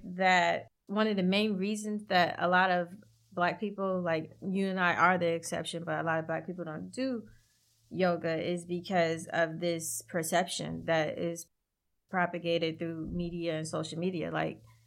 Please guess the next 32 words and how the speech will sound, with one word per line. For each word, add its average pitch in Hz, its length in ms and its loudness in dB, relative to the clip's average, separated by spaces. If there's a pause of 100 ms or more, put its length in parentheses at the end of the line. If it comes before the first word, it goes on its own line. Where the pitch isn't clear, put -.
(120)
like, 165 100 -2
a 170 40 4
lot 170 140 6
of 185 80 2
people 214 180 0
are 180 80 4
intimidated 180 540 0
to 170 80 -4
even 175 160 -2
try 175 180 2
yoga 170 260 2
'cause 165 120 -4
they 165 100 -2
think 165 240 -4
they 175 120 -2
have 160 180 -4
to 160 80 -4
already 165 500 0
be 160 160 -8
flexible. - 760 -6
And, 165 360 -4 (180)
you 190 180 -2
know, 160 400 0
it's 190 200 0
not 170 200 4
about 156 380 0
that. - 220 -4
Like, 160 180 -2
it's 175 220 -4
a, 175 200 -4
it's 180 180 -4
a, 160 260 -2